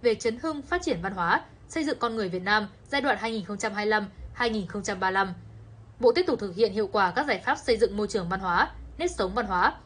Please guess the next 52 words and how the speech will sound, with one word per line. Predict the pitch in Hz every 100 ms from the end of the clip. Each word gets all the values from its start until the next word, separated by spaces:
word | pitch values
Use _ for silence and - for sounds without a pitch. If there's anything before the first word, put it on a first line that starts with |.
| - -
xây | - 320
dựng | 262 214
môi | 226
trường | 226 175
văn | 202
hóa | 185
số, | 175 180 226 - - - - -
Tập | 254
trung | 320 294
phát | 370
triển | 370 202
thể | 190
thao | 175 226 220
thành | 196
tích | 269 311
cao, | 226 208 - - -
thể | - 196
thao | 226 220
chuyên | 233 202
nghiệp, | 202 175 - - - -
thực | 262
hiện | 247 240
tốt | 349 359
công | 247
tác | 269 285
bảo | 220
vệ | 175 208 - -
và | 220
phát | 277 330
huy | 302 240
giá | 190
trị | 302 220
di | 196 208
sản | 220 170
văn | 196
hóa, | 202 175 285 - - - -
đặc | 269 214
biệt | 233
là | 220
di | 208 247
sản | 240 180
văn | 208
hóa | 196 190
đặc | 254
sắc | - 320 403 -
của | 196
đồng | 185
bào | 185 180
dân | 185
tộc | 214
thiểu | 185
số, | 165 180 220 370